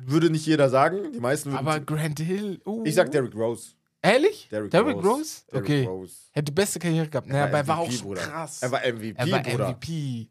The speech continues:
Speaker 1: Er hatte, er hätte
Speaker 2: Er
Speaker 1: alles
Speaker 2: war
Speaker 1: rasiert. Er hätte den Chip
Speaker 2: M V P.
Speaker 1: geholt. Hundertprozentig hätte der Chip geholt. Man darf nicht vergessen, dieses Team war krank.
Speaker 2: Und zu der Zeit war sein Basketball perfekt.
Speaker 1: Das Team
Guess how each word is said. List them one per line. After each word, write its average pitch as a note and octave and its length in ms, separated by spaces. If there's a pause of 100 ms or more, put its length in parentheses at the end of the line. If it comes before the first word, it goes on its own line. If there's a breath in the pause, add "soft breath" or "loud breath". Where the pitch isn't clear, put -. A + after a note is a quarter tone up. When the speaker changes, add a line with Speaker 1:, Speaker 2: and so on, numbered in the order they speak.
Speaker 1:
Er B2 180
hatte, D#3 280 (120)
er C3 100
hätte D#3 160
Speaker 2:
Er - 40
Speaker 1:
alles C3 140
Speaker 2:
war A2+ 60
Speaker 1:
rasiert. G2 200
Er C#3+ 80
hätte D#3 160
den F#3 120
Chip D#3+ 140
Speaker 2:
M - 20
V D#3 40
P. D#3 40
Speaker 1:
geholt. C3 300 (160)
Hundertprozentig D#3 600
hätte C#3 160
der A#2 100
Chip - 180
geholt. - 180 (160 soft breath)
Man C3 120
darf G#3 180
nicht F#3+ 120
vergessen, E3+ 300
dieses C#3+ 140
Team E3 200
war B2 120
krank. F3 340
Speaker 2:
Und C#3+ 160
zu D3 120
der D#3+ 340
Zeit F3 300
war B2+ 100
sein C#3 260
Basketball C3+ 380
perfekt. - 460
Speaker 1:
Das A2 140
Team D3+ 280